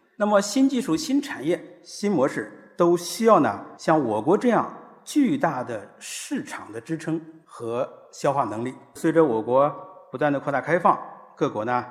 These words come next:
都希望在我们中国呢寻找更多的发展的机遇。可以说，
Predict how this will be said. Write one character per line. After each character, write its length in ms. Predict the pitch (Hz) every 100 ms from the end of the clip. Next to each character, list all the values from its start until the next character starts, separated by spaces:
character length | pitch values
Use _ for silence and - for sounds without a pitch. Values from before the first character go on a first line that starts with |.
| -
都 100 | -
希 220 | 135 - 208
望 300 | 175 - -
在 140 | 127
我 40 | 113
们 120 | 113
中 160 | 139 127
国 120 | 104
呢 200 | 101 104 -
寻 480 | - - 123 135 190
找 240 | 123 - -
更 260 | - 220 127
多 180 | 170 202
的 140 | 127 - -
发 120 | 131
展 160 | 120 104
的 80 | 107
机 240 | - 156
遇。 220 | 139 - - _ _
可 160 | -
以 80 | 131
说， 340 | 120 139 131